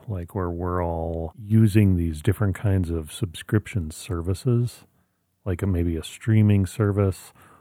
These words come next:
or some kind of auto shopping thing on Amazon, you know,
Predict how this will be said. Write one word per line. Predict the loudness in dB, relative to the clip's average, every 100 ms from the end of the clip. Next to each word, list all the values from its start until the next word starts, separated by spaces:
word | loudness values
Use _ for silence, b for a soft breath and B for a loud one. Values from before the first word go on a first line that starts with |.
| b -14
or | -10
some | 0 0
kind | 2 0 0
of | -2 -6 -16 b b b _ -2
auto | 2 4 4 2
shopping | -4 -4 -4 0 2 4 2
thing | 2 2 2
on | 0 -2
Amazon, | 0 2 4 4 4 4 2
you |
know, | 4 2